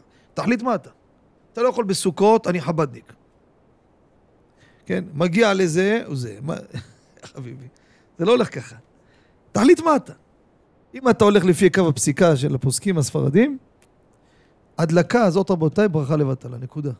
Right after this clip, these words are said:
כל ה-, ברחובה של עיר וכל הסיפורים, אתה רוצה, תגיד לו שייקח את זה, ידליק בלי ברכה. אבל לברך, אל תברך. ברכות לבטלה, רבותיי, זה איסור דאורייתא, זה לא משחק בכלל.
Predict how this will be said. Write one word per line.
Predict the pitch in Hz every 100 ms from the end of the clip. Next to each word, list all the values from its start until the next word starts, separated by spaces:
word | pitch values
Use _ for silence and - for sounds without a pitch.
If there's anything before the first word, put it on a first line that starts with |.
| _ _ _ _
כל | 190
ה-, | 175 156
ברחובה | 147 143 123 160
של | 151 143
עיר | 165 220 190
וכל | 156 165 180
הסיפורים, | 143 143 175 247 294 _ _ _
אתה | 302
רוצה, | 330 190 -
תגיד | 233 185 190
לו | 190
שייקח | - 151 202 127
את | 139
זה, | 165 254 277 - _ _ _ _
ידליק | 180 226 214
בלי | 262
ברכה. | 240 202 208 - _ _ _ _ -
אבל | 175 185
לברך, | 170 196 240 -
אל | 208
תברך. | 190 165 139
ברכות | 123 165 185
לבטלה, | 170 175 180
רבותיי, | 170 151 196 185
זה | 156
איסור | 143 208 175
דאורייתא, | 175 - -
זה | 151 165
לא |
משחק | 196 - - 165
בכלל. | 147 101